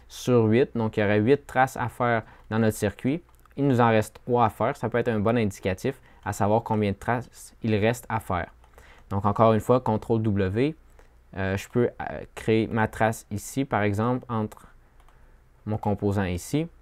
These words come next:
Et comme vous voyez, il y a un problème parce que j'aimerais bien connecter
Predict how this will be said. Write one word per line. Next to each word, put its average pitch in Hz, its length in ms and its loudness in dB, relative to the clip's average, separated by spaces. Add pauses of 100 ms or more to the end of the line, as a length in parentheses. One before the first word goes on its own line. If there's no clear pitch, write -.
(180)
Et 165 180 6
comme 139 220 0
vous 110 100 0
voyez, 113 480 2
il - 60 -6
y 131 40 0
a 135 60 4
un 131 80 2
problème 120 400 0
parce - 220 -6
que 113 100 0
j'aimerais 98 240 -2
bien 110 180 0
connecter 117 540 -2